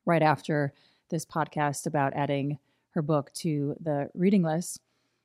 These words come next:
And she said, "Oh, that's really great, because when you're a yoga guide or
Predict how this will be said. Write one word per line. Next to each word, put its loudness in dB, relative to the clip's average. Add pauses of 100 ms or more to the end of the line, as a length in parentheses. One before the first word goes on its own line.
(180)
And -4
she -12
said, -2
"Oh, 4
that's 2
really 4
great, 2 (800)
because 0
when 0
you're 2
a 2
yoga 2
guide 4
or 0